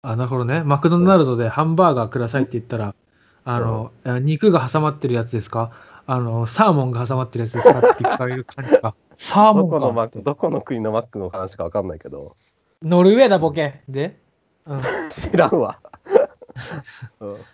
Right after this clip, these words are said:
Speaker 1: ないんですけどね、そんなのはね。
Speaker 2: そう。
Speaker 1: ええ。
Speaker 2: 聞かれるから、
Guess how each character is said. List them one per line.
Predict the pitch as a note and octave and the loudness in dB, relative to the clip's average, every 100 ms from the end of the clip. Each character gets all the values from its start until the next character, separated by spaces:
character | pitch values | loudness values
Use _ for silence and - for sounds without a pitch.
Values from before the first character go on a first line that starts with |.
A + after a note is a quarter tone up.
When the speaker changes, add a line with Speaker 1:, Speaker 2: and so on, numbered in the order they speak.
| _ _ | _ _
Speaker 1:
な | D3 D#3 | -4 -4
い | |
ん | B2+ | -4
で | A2+ | -10
す | |
け | - | -10
ど | A#2 | -10
ね、 | B2 | -10
そ | A#2+ | -10
ん | |
な | A2 | -8
の | G#2 | -8
は | G2+ | -8
ね。 | A#2 | -8
Speaker 2:
そ | F#2+ D#2 | -10 -12
う。 | - | -6
Speaker 1:
え | A2+ G#2 | -6 -6
え。 | - _ _ _ _ _ _ _ _ _ _ _ _ _ - | -14 _ _ _ _ _ _ _ _ _ _ _ _ _ -10
Speaker 2:
聞 | |
か | A2+ F2+ | -6 -4
れ | F#2 | -6
る | |
か | F#2 | -8
ら、 | D#2 C#2+ | -12 -14